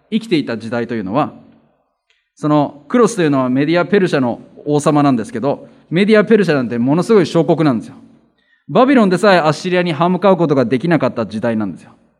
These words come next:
でも神は近い将来、アッシリアによってユダの町々が廃墟とされることを知ってたんですよ。そして神がイザヤに語った百年後、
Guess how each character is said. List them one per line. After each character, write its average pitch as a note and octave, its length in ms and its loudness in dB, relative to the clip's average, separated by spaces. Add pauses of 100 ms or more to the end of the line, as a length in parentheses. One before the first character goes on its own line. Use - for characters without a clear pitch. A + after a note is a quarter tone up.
(460)
で A3+ 80 2
も G#3+ 100 2
神 B3+ 220 4
は G3 80 2
近 B3+ 300 0
い A3 80 2
将 G#3 160 2
来、 F3 260 4
ア D3+ 120 -2
ッ D#3+ 40 2
シ G#3+ 220 -2
リ G#3+ 80 2
ア A3 40 4
に A3 100 4
よ G#3+ 80 4
っ G#3 80 -4
て A3+ 420 0
ユ G#3 100 0
ダ G#3+ 120 4
の F3+ 80 2
町 E3 220 0
々 G3 180 -2
が D#3+ 220 2
廃 F#3+ 280 0
墟 F#3+ 100 0
と D#3+ 100 -4
さ D3 140 -2
れ D3+ 80 0
る D#3 80 -2
こ D3 100 -4
と C#3 200 -2
を G#2 40 -6
知 - 160 -16
っ - 40 -12
て G3+ 100 2
た D#3+ 120 -2
ん - 80 -10
で - 60 -18
す - 60 -20
よ。 - 100 -20 (1400)
そ F3 160 -6
し - 60 -8
て F3+ 80 -2
神 A3+ 220 2
が G3+ 160 4
イ F#3+ 140 -4
ザ G#3+ 140 4
ヤ G3 40 4
に F3 100 0
語 E3+ 100 0
っ D3 40 0
た D3+ 240 0
百 F3+ 300 -2
年 C#4 160 6
後、 C4+ 320 2